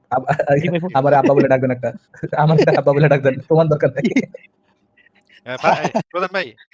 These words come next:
Speaker 3: প্রধান ভাই, আল্লাহ পাকে
Speaker 2: বা-
Speaker 3: তো গতকাল রাত্রে পাতলা পায়খানা হয়ে মারা গেছে, বুঝছেন? এখন
Speaker 2: ভাই,
Speaker 3: প্রমাণ চায়েন
Speaker 2: এটা
Speaker 3: না? প্রমাণ চায়েন না?
Speaker 2: হুম।
Speaker 3: সবকিছুর কি ভাই প্রমাণ হয় ভাই?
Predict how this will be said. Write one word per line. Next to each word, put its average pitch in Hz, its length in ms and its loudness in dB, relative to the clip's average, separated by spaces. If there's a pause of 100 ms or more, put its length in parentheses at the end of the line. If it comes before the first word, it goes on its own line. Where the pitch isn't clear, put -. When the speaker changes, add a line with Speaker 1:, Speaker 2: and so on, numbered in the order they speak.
(140)
Speaker 3:
প্রধান 170 220 -6
ভাই, 190 160 -2
আল্লাহ 165 260 -2
পাকে 170 160 -4
Speaker 2:
বা- 175 120 -2
Speaker 3:
তো 151 60 -10
গতকাল 160 300 -10
রাত্রে 160 180 -12
পাতলা 147 260 -12
পায়খানা 147 240 -12
হয়ে 143 100 -10
মারা 131 220 -10
গেছে, 117 220 -20
বুঝছেন? 113 340 -20 (440)
এখন 123 100 -12
Speaker 2:
ভাই, 160 100 -14
Speaker 3:
প্রমাণ 160 200 -2
চায়েন 160 180 -4
Speaker 2:
এটা 165 100 -10
Speaker 3:
না? - 580 -20
প্রমাণ 160 260 -12
চায়েন 165 220 -8
না? 175 60 -8
Speaker 2:
হুম। 190 80 -8
Speaker 3:
সবকিছুর 151 320 -18
কি - 80 -20
ভাই 139 100 -16
প্রমাণ 131 260 -20
হয় 123 260 -14
ভাই? 101 220 -20